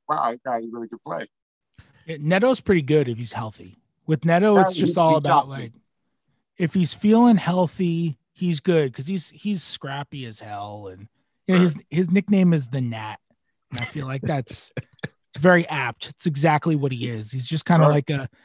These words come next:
Speaker 2: a really annoying insect. He's really, a,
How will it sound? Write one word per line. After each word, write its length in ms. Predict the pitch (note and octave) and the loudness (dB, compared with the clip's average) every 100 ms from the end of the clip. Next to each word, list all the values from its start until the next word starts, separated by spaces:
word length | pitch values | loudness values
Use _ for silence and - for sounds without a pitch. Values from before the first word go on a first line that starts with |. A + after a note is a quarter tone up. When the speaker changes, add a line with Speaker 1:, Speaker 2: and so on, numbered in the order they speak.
| _ _ - | _ _ -4
Speaker 2:
a 20 | |
really 380 | C#3+ F3 E3+ E3 | 2 6 6 6
annoying 800 | D3 D3+ D3 C#3+ C#3+ C#3 C3+ C3 | 6 6 6 4 0 0 -2 -4
insect. 760 | C3 B2+ B2 - A#2 A#2 _ - | -6 -6 -6 -8 -10 -12 _ -16
He's 320 | C3 A#2+ A#2+ | -14 -12 -6
really, 260 | C#3+ F#3 F#3+ | 2 4 4
a, 120 | D#3+ | 0